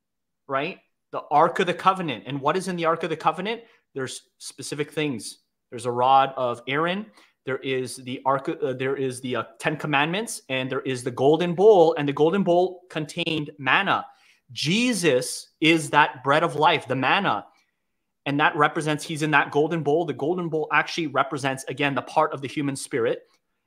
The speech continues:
And that Ark of the Covenant is where the Holy Spirit resides. And so when we get born again, Holy Spirit comes there.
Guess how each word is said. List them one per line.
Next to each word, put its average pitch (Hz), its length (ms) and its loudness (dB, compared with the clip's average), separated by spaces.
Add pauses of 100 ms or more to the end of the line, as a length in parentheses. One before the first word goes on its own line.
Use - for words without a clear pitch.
(120)
And 147 380 0
that 143 300 4
Ark 156 220 0
of 175 40 -2
the 170 60 -2
Covenant 156 480 -2
is 139 200 -4
where 147 220 2
the 139 60 -4
Holy 175 300 -4
Spirit 165 380 -4
resides. 131 800 -2 (800)
And 123 120 -8
so 143 220 -2
when 131 220 -2
we 143 80 -6
get 143 200 -4
born 160 220 0
again, 156 240 0
Holy 147 200 -4
Spirit - 260 -8
comes 143 260 -2
there. 113 240 -4